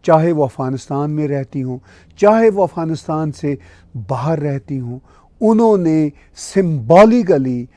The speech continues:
गा के दिखाया है और तालिबान को कहा है कि हम गाएंगे, आप हमारी आवाज़ सुने। एक ऐसा ही वीडियो क्लिप मैं आपके साथ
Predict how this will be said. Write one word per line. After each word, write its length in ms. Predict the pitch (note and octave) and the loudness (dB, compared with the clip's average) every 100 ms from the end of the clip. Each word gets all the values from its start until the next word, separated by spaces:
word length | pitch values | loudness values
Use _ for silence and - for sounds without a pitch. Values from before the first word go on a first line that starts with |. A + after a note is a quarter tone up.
| _ _ _ B2 | _ _ _ -10
गा 320 | A2 D#3+ F#3 | 0 4 4
के 180 | - E3 | 2 -2
दिखाया 500 | C3+ - B2 B2 C3 | -2 -6 -8 -8 -8
है 220 | A#2+ C3 | -8 -10
और 280 | - C3+ B2+ | -10 -8 -8
तालिबान 720 | - C#3 B2+ B2 C3 C#3 D3 | -6 -6 -4 -4 -4 -4 -4
को 160 | D3 | -6
कहा 360 | C#3 B2+ A#2+ B2 | -8 -8 -6 -8
है 180 | B2 C3+ | -8 -12
कि 160 | - | -14
हम 300 | G#2+ B2 B2+ | -16 -12 -10
गाएंगे, 640 | A#2 - C3+ D3+ D3 B2 A2+ _ _ _ _ _ - | -10 -10 -6 -4 -4 -8 -12 _ _ _ _ _ -8
आप 260 | C#3+ C#3+ C#3 | -2 -2 -2
हमारी 360 | B2+ B2 B2+ - - | -6 -6 -8 -10 -8
आवाज़ 380 | C3 B2+ B2+ | -6 -6 -8
सुने। 640 | A#2+ - - C#3+ C#3 C3+ G2+ _ _ _ _ _ - | -12 -18 -12 -6 -2 -2 -4 _ _ _ _ _ -4
एक 140 | D3+ | 0
ऐसा 260 | D#3+ D#3+ G#3+ | 2 2 2
ही 200 | E3+ F3 | 2 0
वीडियो 300 | C3+ B2+ C#3 | -4 -4 -4
क्लिप 220 | - C3 | -4 -6
मैं 120 | A#2 | -6
आपके 220 | A2+ - A2+ | -10 -12 -16
साथ 220 | A#2 | -16